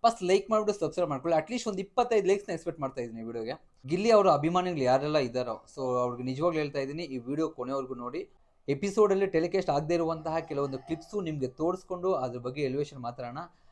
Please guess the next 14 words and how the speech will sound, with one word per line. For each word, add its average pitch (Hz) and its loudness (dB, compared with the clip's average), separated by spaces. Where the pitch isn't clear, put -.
ಅದೇ 135 4
ರೀತಿ 190 2
ನಿನ್ನೆ 160 -4
ನಡೆದಿರುವಂತಹ 165 -4
ಆಟದ 143 -2
ಬಗ್ಗೆ, 139 -6
ಗಿಲ್ಲಿ 160 0
ತಗೊಂಡಿರುವಂತಹ 160 0
ನಿರ್ಧಾರದ 143 0
ಬಗ್ಗೆ, 135 -4
ಗಿಲ್ಲಿ 151 -4
ಮಾತಾಡೋ 143 -4
ಮಾತುಗಳ 135 -6
ಬಗ್ಗೆ 139 -10